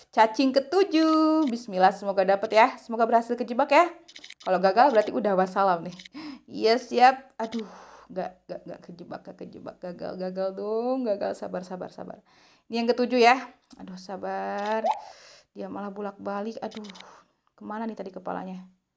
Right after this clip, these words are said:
Oh, itu dia tuh. Sabar ya, ini lumayan besar nih. Ini kita lihat ya, nanti kalau misalkan aku berhasil ngejebak dia, ini yang skornya berapa? Yang delapan ratus apa lima ratus? Aduh, untung aja nih cacing kecilnya mati, kalau nggak barusan aku nabrak. <laughs> Kita jebak, siap nih sekarang ya.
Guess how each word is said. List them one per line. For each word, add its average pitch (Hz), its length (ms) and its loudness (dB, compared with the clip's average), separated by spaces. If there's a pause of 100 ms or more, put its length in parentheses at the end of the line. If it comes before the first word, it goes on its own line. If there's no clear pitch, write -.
(360)
Oh, 202 80 -4
itu 196 160 -8
dia 185 160 -4
tuh. 175 160 -18 (480)
Sabar 190 240 -4
ya, 190 160 -2
ini 220 160 -2
lumayan 254 240 2
besar 233 360 0
nih. 185 280 -6 (520)
Ini 277 160 2
kita 254 240 4
lihat 269 160 8
ya, 214 240 4
nanti 233 240 -2
kalau 262 160 6
misalkan 240 240 2
aku 233 80 2
berhasil 220 320 4
ngejebak 202 320 0
dia, 226 400 6
ini 247 80 2
yang 262 80 4
skornya 214 480 -2
berapa? 208 240 2 (240)
Yang 202 320 -2
delapan 202 240 6
ratus 202 320 2
apa 214 240 0
lima 208 160 -2
ratus? 190 400 -2
Aduh, 539 360 10 (440)
untung 277 240 4
aja 277 160 8
nih 262 160 6
cacing 262 160 0
kecilnya 262 320 6
mati, 247 320 4
kalau 247 160 8
nggak 269 160 6
barusan 269 240 6
aku 269 160 4
nabrak. 254 560 6 (200)
<laughs> - 320 -12
Kita 202 160 -4
jebak, 220 240 2
siap 214 240 4
nih 190 120 -4
sekarang 185 280 0
ya. 196 160 8